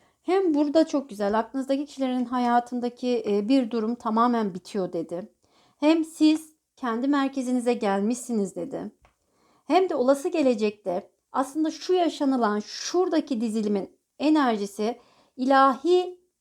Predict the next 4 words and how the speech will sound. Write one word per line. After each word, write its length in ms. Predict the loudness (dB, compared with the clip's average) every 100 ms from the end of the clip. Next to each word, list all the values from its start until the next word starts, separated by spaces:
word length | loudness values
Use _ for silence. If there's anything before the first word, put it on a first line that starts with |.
| _
düzeni 380 | -6 -4 -2 -2
anlatıyor. 640 | -2 -4 -8 -8 -6 -6 -10 _ _ -8
Evet. 380 | -2 -2 -4 _ _ _ _ _ _ _ _ _ -20 -14 -2
Burada 600 | 4 4 6 4 2